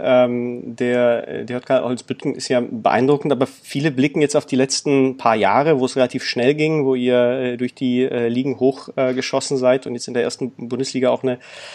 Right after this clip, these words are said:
ähm, ernsthafte Rolle spielt. Äh, was ich, äh, entdeckt hab, das, was ich gar nicht wusste, ist ja tatsächlich, dass Floorball in Düsseldorf eine, eine sehr, sehr tiefe Geschichte hat. Das hat ja irgendwann in den Mitte der achtziger Jahre angefangen.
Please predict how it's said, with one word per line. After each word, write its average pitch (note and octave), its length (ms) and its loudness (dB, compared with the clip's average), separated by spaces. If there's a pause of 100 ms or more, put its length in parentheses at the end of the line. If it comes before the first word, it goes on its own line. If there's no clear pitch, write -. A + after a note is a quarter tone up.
(160)
ähm, B2 300 2
ernsthafte B2+ 460 0
Rolle A#2+ 220 0
spielt. B2 460 -4 (280)
Äh, A#2 160 -4
was A#2+ 160 -6
ich, - 260 -12
äh, - 460 -12
entdeckt - 440 0
hab, A3 160 4
das, C#3+ 200 -4
was B2+ 100 -2
ich - 100 -16
gar A#2+ 140 0
nicht A2 160 -8
wusste, C#3+ 380 2
ist C3 260 2
ja C3+ 80 -2
tatsächlich, C#3+ 460 -6
dass - 160 -6
Floorball D3+ 400 0
in C3+ 100 0
Düsseldorf D3 680 2
eine, B2+ 140 -2
eine A#2 300 -2
sehr, A#2+ 340 0
sehr F3+ 180 -2
tiefe - 280 -6
Geschichte A2 480 -8
hat. G2 160 -8
Das G#2+ 120 -8
hat B2+ 140 -4
ja C3 80 2
irgendwann C#3+ 300 0
in C#3 100 0
den B2 320 -2
Mitte D3 220 0
der C3 160 2
achtziger C3+ 340 0
Jahre D3 300 2
angefangen. B2 560 -2